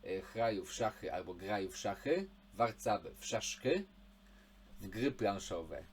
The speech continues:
W nastilni i chry albo gry. W karty. W kartkowi i chry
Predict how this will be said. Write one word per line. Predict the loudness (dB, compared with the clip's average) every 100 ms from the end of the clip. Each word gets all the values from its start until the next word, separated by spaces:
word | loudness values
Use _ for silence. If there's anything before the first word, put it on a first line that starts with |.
| -20 -20 -20 -20 -20 -8
W | -2
nastilni | -2 0 2 4 2 -2 -6
i |
chry | -12 -8 -4 -2 -2
albo | -2 -2 -6
gry. | -4 0 0 -4 -18 -20 -20 -20 -20 -18
W | 6
karty. | 8 8 4 -12 -14 -20 -4
W |
kartkowi | 0 2 2 2 2 0 -8
i | -10
chry | -10 -4 -4